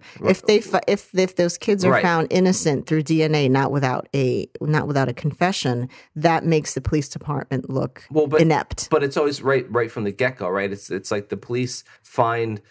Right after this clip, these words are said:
Speaker 1: uh, all right,
Speaker 2: Yeah, 'cause
Speaker 1: we
Speaker 2: it's
Speaker 1: think
Speaker 2: like
Speaker 1: it
Speaker 2: the
Speaker 1: was these people, so now we're gonna force all of the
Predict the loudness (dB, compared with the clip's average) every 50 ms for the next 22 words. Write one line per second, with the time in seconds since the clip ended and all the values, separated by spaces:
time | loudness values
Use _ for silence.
0 | _ _ _ -8 -6 -4 -4 -4 -4 -6 -6 -8 -6 -4 -2 0 0 0 0 -2
1 | -4 -6 _ _ _ _ _ -4 -4 0 2 2 2 2 2 2 2 4 4 4
2 | 2 2 0 0 -2 -2 -2 -4 -6 -8 -6 -6 -6 -6 -4 -2 0 0 2 2
3 | 2 2 0 0 -2 -4 -4 -6 -8 -14 -18 -8 -4 -2 -2 -2 -2 -4 -2 0
4 | 2 2 4 4 4 4 2 0 -2 -2 0 0 0 -2